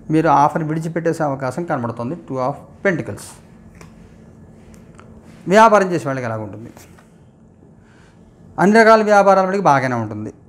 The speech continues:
కొంత జాయింట్ వెంచర్లు చేసే వాళ్ళకి ఇంకా బాగుంటుంది. ఆ, రియల్ ఎస్టేట్ వాళ్ళకి బాగుంటుంది. ఫైనాన్స్ బిజినెస్ చేసే వాళ్ళకి బాగుంటుంది. షేర్ మార్కెట్ల వాళ్ళకి బాగుంటుంది. కమిషన్ వ్యాపారం చేసే వాళ్ళు ఎవ-, ఎవరికైనా బాగుంటుందని చెప్పాలి,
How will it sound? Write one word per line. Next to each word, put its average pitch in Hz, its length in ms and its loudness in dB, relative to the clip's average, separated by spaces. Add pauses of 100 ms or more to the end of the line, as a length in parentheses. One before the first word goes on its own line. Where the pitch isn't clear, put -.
(180)
కొంత 185 400 -4
జాయింట్ 190 360 2
వెంచర్లు 190 300 -2
చేసే 175 200 -4
వాళ్ళకి 165 220 -4
ఇంకా 131 240 -2
బాగుంటుంది. 143 600 -4 (880)
ఆ, 117 360 -6
రియల్ 170 180 2
ఎస్టేట్ 180 240 -2
వాళ్ళకి 165 220 0
బాగుంటుంది. 135 720 -4 (260)
ఫైనాన్స్ 165 420 0
బిజినెస్ 170 360 -4
చేసే 147 160 -6
వాళ్ళకి 143 240 -4
బాగుంటుంది. 123 460 -8
షేర్ 160 300 -4
మార్కెట్ల 143 360 -4
వాళ్ళకి 120 240 -6
బాగుంటుంది. 107 560 -8 (1040)
కమిషన్ 208 300 2
వ్యాపారం 202 360 4
చేసే 196 100 -4
వాళ్ళు 196 140 -2
ఎవ-, 170 180 -2
ఎవరికైనా 170 420 -4
బాగుంటుందని 151 480 -2
చెప్పాలి, 139 340 -4